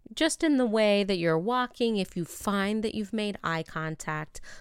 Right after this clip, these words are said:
a little nod, a hello, a small wave, a good morning is really all that's necessary. No stopping, nothing like that. Um, if you meet someone that you, you know,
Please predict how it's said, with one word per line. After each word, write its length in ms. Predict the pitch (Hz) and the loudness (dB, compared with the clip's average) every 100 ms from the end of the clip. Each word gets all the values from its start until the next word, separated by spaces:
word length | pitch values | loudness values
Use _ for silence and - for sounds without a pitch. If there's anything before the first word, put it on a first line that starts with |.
| - | -6
a 60 | 175 | -2
little 320 | 165 151 147 | 0 0 -2
nod, 760 | 185 247 240 226 214 202 202 202 | 2 4 4 4 4 2 0 -4
a 80 | 151 | -8
hello, 920 | - 165 208 226 220 214 208 202 202 | -6 -4 2 4 6 4 4 2 -2
a 80 | - | -6
small 420 | 147 - 160 143 | -6 -4 -2 0
wave, 540 | 156 190 190 185 180 170 | 2 4 4 2 0 -2
a 80 | 147 | -4
good 220 | 165 156 | -4 -4
morning 580 | 156 170 170 165 160 165 - - - - | -2 -2 0 0 -2 -4 -8 -20 -16 0
is 180 | 214 202 | 0 0
really 280 | 220 247 285 | 0 2 2
all 200 | 208 208 | 4 4
that's 320 | 214 208 - | 4 0 2
necessary. 880 | 185 165 - 247 - 277 294 302 302 | 0 0 0 -4 -2 0 0 0 2
No 260 | 254 156 151 | 0 0 -2
stopping, 800 | - - 254 247 - 240 226 214 | -2 2 2 2 4 4 4 2
nothing 340 | 196 - 190 | 0 -2 -2
like 240 | 175 160 - | -2 -4 -6
that. 260 | - - - - - - - | -8 -8 -12 -20 -20 -20 -2
Um, 400 | 208 226 220 220 - | 4 4 4 0 -2
if 220 | - 294 330 | 0 0 4
you 140 | 311 | 4
meet 280 | 254 262 262 | 6 4 0
someone 440 | - 247 240 233 | 0 0 2 2
that 160 | 220 - | 2 0
you, 340 | 214 208 208 - | 0 0 -2 -4
you 140 | - 226 | -2 0
know, 360 | 175 165 214 | 2 0 -2